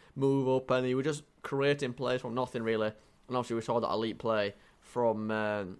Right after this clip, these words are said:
Cortland Sutton in the back at the end zone. And I think this game is gonna be a huge scoring game. I think it's gonna be all wide open all game. But for some reason, I'm gonna take the Denver Broncos. And I trust Russell Wilson more than Josh Dobbs, even though Josh Dobbs is in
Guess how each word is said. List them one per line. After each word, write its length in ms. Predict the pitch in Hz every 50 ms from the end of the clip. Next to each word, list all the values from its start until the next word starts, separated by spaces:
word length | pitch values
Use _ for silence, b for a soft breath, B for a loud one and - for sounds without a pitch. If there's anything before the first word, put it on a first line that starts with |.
| - _ -
Cortland 360 | - 131 120 107 104 98 101
Sutton 260 | - 120 113 - 110
in 100 | 107 104
the 80 | 104 101
back 300 | 110 120 113 - - -
at 140 | - 104 87
the 80 | 107 110
end 180 | 117 117 117
zone. 300 | 107 107 101 101 101 98 b b b b b b b -
And 120 | - 123
I 20 | 120
think 220 | - 143 143 127
this 140 | 135 131 -
game 180 | 127 123 117
is 80 | 110 107
gonna 60 | 113
be 80 | 107 101
a 20 |
huge 240 | - 120 117 104 95
scoring 320 | - 117 107 101 98 98
game. 180 | 95 95 95 98
I 40 | 113
think 80 | 117
it's 80 | 92 123
gonna 80 | 117 107
be 60 | 110
all 280 | 110 113 110 - - - -
wide 400 | 104 123 131 131 127 117 113 113
open 260 | 113 117 117 - 107
all 160 | 107 104 101
game. 320 | 98 98 98 98 95 98 98 b b b b b b b _ -
But 180 | 107 - -
for 80 | - 110
some 180 | - 139 127
reason, 480 | 117 117 117 113 101 110 107 104 104 104 - _ _ _ _ _ _ _ -
I'm 80 | 107
gonna 120 | 104 104 98
take 460 | - - 113 107 101 90 - - - - _ _ _ _ _ _ -
the 80 | 101 95
Denver 240 | 110 113 110 110
Broncos. 560 | 95 107 104 104 107 - 104 95 92 95 95 -
And 80 | - 107
I 40 | 110
trust 240 | - 226 214 - 165
Russell 180 | 165 160 135
Wilson 300 | 117 135 131 127 - 113
more 180 | 110 117 117 113
than 100 | 104 107
Josh 200 | 117 107 107 -
Dobbs, 300 | 113 110 110 - - - _ _ _ -
even 160 | 101 104 98
though 60 | 95
Josh 160 | 92 95 98
Dobbs 220 | - 101 87 - 92
is 60 | 85
in 160 | 87 87 90